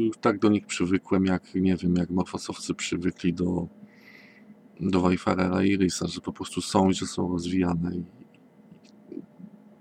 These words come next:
i są w mojej świadomości, no, nie, nie potrzebuję szukać, e, informacji, że pokazuje się nowa wersja, bo po prostu wiem, że one powstają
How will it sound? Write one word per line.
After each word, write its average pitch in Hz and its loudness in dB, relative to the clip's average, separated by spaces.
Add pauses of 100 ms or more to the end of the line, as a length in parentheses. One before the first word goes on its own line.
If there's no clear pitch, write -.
(520)
i 277 0 (100)
są - -2
w 220 -2
mojej 208 2
świadomości, 180 0
no, 95 2
nie, 101 0
nie 98 0
potrzebuję 101 0
szukać, - -4
e, - -16
informacji, 95 0
że 92 0
pokazuje 92 0
się - -4
nowa 90 -2
wersja, 92 -4
bo - -14
po - -20
prostu - -6
wiem, 87 2
że 87 -2
one 87 -2
powstają 90 -4